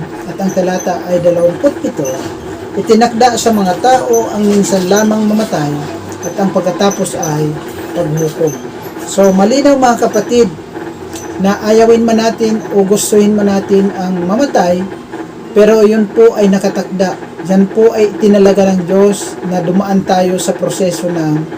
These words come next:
kamatayan. Ang sabi sa aklat ng Mangangaral, Kabanata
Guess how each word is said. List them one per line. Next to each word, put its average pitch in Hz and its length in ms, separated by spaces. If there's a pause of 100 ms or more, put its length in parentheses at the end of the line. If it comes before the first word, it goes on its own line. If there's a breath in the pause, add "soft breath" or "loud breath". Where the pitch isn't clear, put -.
(220)
kamatayan. 165 640 (480)
Ang 196 160
sabi 262 320
sa 214 160
aklat 226 320
ng 214 160
Mangangaral, 202 640 (640)
Kabanata 214 720